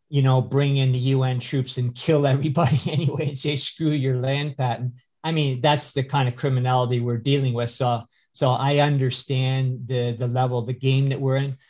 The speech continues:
but at least don't make it easy on them. And I also, uh, really believe that out of all the processes out there that a lot of the folks seeking sovereignty are learning and applying, uh, if,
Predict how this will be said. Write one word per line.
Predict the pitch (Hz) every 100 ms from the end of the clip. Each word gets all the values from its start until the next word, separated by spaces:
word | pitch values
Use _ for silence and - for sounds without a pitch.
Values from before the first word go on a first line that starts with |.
| _ -
but | 170
at | 170 170
least | 208 220 -
don't | 180 160
make | 151 160 -
it | 135 170
easy | 170 151 170
on | 160 160
them. | 160 160 147
And | 147
I | 147 143
also, | 151 151 147 147 135 123
uh, | 135 127 127 120
really | 127 151 156 143
believe | 117 127 131 131 113
that | 127 - _ _ _
out | 131 135
of | 123
all | 143 180 185 190
the | 185
processes | 185 180 170 170 151 - 165 147
out | 156 160 -
there | 123 120
that | 117 120
a |
lot | 117 123 131 131
of | 127
the | 131 127 120 -
folks | 131 131 -
seeking | 143 135 127
sovereignty | 123 - 147 147 135 131 123 131 123 127
are | 127 123 120
learning | 120 135 139 139 139 127
and | 123
applying, | 117 - - 156 151 135 127 123 _ _ _ _ -
uh, | 127 123 -
if, | 135 131 -